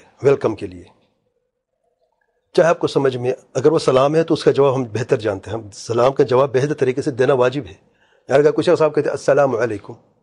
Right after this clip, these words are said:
جواب میں کیا کہیں گے ہم؟ "وعلیکم السلام ورحمۃ اللہ وبرکاتہ۔" آپ نے جواب بھی دے دیا اور اس کے ایکسٹرا الفاظ جو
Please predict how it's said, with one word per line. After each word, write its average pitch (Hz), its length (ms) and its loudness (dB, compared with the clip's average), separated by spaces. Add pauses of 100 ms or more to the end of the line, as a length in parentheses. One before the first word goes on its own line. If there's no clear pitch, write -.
(120)
جواب 151 180 2
میں 151 100 2
کیا 160 160 2
کہیں 127 200 -2
گے 117 80 -2
ہم؟ 117 60 -4 (580)
"وعلیکم 127 440 2
السلام 113 520 -2
ورحمۃ 113 380 -4
اللہ 123 300 -2
وبرکاتہ۔" 101 520 -14 (1300)
آپ 127 120 2
نے 127 80 -2
جواب 123 260 2
بھی 175 100 4
دے 147 180 0
دیا 160 200 -6
اور 156 440 2 (100)
اس - 200 -8
کے 180 220 2 (540)
ایکسٹرا 175 280 2
الفاظ 156 320 0
جو 165 80 -2